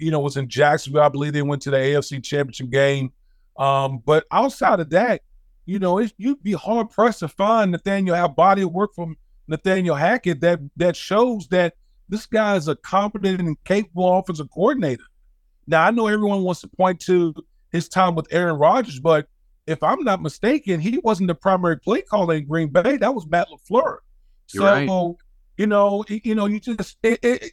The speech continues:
Speaker 1: you know, I, I just look at this thing as, you know, the play calling has been, um, ha-,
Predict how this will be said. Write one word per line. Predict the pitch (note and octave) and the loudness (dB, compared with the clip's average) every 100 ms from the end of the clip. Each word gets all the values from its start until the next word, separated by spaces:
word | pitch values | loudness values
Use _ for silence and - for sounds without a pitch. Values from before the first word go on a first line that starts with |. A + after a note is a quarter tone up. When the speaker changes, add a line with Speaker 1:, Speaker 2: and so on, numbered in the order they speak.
| - | -4
Speaker 1:
you | |
know, | G3+ E3+ E3+ F3 | 0 2 2 2
I, | G#3 A3+ | 2 2
I | |
just | A#3+ G4+ | -2 -4
look | B3+ A3+ | -2 0
at | G#3+ G3 | -2 -4
this | F#3 | -8
thing | - F#3+ E3+ | -4 -2 -2
as, | D3+ - _ _ _ - | -4 -12 _ _ _ -8
you | E3+ | -2
know, | E3+ D#3+ | 2 0
the | C3 | -2
play | - G3+ A3+ | 0 0 0
calling | - - G#3+ G3+ F3 | -2 0 2 2 2
has | E3+ C3 | 0 0
been, | E3 D3+ C3+ _ _ _ _ - | 0 0 -2 _ _ _ _ -6
um, | D3+ D3 C#3+ C#3 C3 _ - | -2 0 0 -2 -4 _ -2
ha-, | D#3 | 0